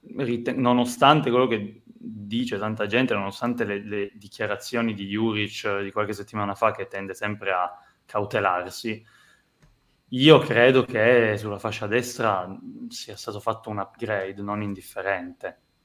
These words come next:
tra, s-, passando da Singo a Bellanova. Cioè, Bellanova non è ancora al cento per cento, eh, sicuramente deve, deve ancora lavorare, deve,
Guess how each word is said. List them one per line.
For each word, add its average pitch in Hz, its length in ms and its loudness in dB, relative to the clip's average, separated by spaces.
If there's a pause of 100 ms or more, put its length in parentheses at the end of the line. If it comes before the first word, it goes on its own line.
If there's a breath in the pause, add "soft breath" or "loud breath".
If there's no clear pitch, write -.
(260)
tra, 92 680 0
s-, - 440 -10
passando 107 420 -6
da 98 100 -4
Singo 104 560 -2
a 98 60 0
Bellanova. 92 640 -4
Cioè, 104 180 -2
Bellanova 107 440 4
non 110 200 2
è 117 60 2
ancora 110 560 6
al 101 100 0
cento 110 280 -8
per 107 180 -6
cento, 120 840 0 (540 loud breath)
eh, - 240 -16
sicuramente 110 840 0
deve, 98 480 -2
deve 92 680 -6
ancora 98 400 -2
lavorare, 101 600 6
deve, 98 380 -6